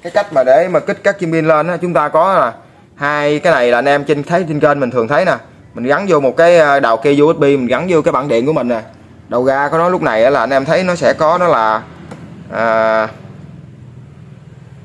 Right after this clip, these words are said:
đó, năm, năm phẩy ba volt này anh em.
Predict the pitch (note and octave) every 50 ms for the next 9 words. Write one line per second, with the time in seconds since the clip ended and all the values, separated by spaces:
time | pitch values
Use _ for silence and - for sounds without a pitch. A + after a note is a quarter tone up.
0 | - - - - - - - - - - - - - - - - - - - C3
1 | D3+ C#3+ C#3 C#3+ C#3+ C#3 C#3 C#3+ C#3+ C#3+ C#3+ C#3+ D3 D3 C#3 C#3 C3+ C#3 C#3 C#3
2 | C#3 B2 B2 C3 C3+ C3+ C#3 C3+ C#3